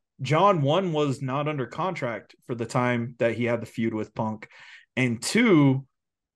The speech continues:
um, he had to cancel his vacation and push it back. He even said himself that night he could have walked into SummerSlam 'cause he wasn't under contract with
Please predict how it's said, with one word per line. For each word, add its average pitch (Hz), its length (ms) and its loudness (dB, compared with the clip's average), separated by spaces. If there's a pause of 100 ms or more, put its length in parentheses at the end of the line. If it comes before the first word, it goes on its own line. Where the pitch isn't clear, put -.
(260)
um, 117 540 -2 (540)
he 147 720 0
had 190 200 0
to 180 60 2
cancel 180 380 -2
his 143 400 -4 (160)
vacation 139 920 -2
and 117 120 -4
push 185 280 2
it 110 160 -4
back. 127 500 -2 (560)
He 233 240 4
even 196 360 0
said 185 260 6
himself 165 680 4 (640)
that 151 360 2
night 139 480 0
he 175 160 -12
could 214 220 -4
have 170 100 -2
walked 147 420 0
into 170 380 -4
SummerSlam 143 800 -2
'cause 120 380 -6 (720)
he 151 140 -6
wasn't 147 340 0
under 139 200 0
contract 139 540 -4
with 110 180 -6